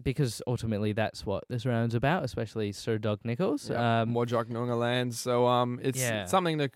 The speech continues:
Speaker 2: uh, go off, but we'll go to the Brisbane and the Gold Coast Suns and the
Speaker 1: Mm.
Speaker 2: Q Clash. Brisbane haven't,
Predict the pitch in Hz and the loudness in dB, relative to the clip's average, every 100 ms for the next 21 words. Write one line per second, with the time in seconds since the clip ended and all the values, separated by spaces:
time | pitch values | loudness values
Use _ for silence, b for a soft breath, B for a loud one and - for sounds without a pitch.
0 | - 139 123 120 120 123 - 123 117 120 | -2 2 4 4 2 2 2 4 4 2
1 | 120 147 139 113 120 113 113 95 104 95 | 4 4 4 0 -4 0 -2 -2 -4 -4
2 | 92 _ _ _ 110 107 101 - 95 104 | -8 _ _ _ -2 0 -2 -6 -2 0
3 | 92 - 104 98 92 120 139 123 180 135 | 0 0 -2 -2 0 2 2 2 2 4
4 | 151 - 190 196 - - 147 135 143 131 | 4 4 4 4 0 2 2 2 0 2
5 | 123 117 107 | 0 0 -4